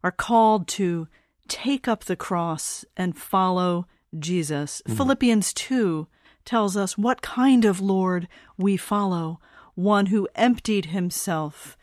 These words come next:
Speaker 1: and became incarnate, became subject to the powers of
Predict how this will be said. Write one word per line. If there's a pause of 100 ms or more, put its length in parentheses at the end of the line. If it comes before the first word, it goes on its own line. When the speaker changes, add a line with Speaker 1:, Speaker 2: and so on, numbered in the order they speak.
(300)
Speaker 1:
and
became
incarnate,
became
subject (460)
to (280)
the
powers
of